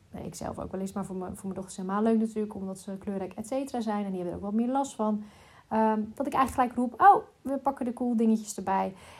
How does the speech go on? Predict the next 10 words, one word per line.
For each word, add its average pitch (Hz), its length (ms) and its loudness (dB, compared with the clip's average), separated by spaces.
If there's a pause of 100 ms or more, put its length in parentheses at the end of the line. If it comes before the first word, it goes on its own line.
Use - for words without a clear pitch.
(160)
En 220 120 4
dan 226 100 2
is 240 120 -4
het - 220 -12
eigenlijk 285 460 -2
gelijk 262 220 2
voor 247 120 -4
de 214 60 0
helft 208 360 0
al 185 260 -4